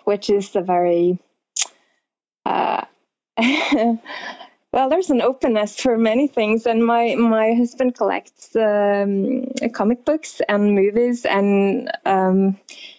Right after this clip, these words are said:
we've always been talking about a lot of things and, you know, exploring things, and he also encouraged me to, to take up drawing again, which I hadn't been doing for many years. And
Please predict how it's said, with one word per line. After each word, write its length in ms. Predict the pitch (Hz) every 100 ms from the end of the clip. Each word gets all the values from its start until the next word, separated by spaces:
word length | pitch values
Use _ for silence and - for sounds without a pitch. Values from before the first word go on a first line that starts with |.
| _
we've 140 | 233 233
always 400 | 233 277 202 -
been 180 | 196
talking 340 | 190 208 208 202
about 280 | 165 69 -
a 80 | 185
lot 240 | 180 185
of 100 | 175
things 500 | - 190 185 - 185 -
and, 460 | 165 170 165 233 -
you 160 | -
know, 120 | 202
exploring 640 | 185 190 - 220 214 214 208
things, 440 | 220 208 208 214
and 480 | 175 185 190 185 - -
he 260 | - 240
also 340 | 285 294 - 190
encouraged 540 | 185 190 208 220 -
me 160 | 175 113
to, 420 | - 208 185 180 - _ _ _
to 100 | 220
take 280 | 202 214 208
up 160 | 208
drawing 320 | - 254 269 170
again, 340 | 147 127 120
which 200 | 147 -
I 60 | 208
hadn't 360 | 202 202 196
been 160 | 175 175
doing 400 | 185 190 240 - _
for 200 | 175 175
many 420 | 180 180 202 226
years. 400 | 185 - 196 - -
And 260 | 202 196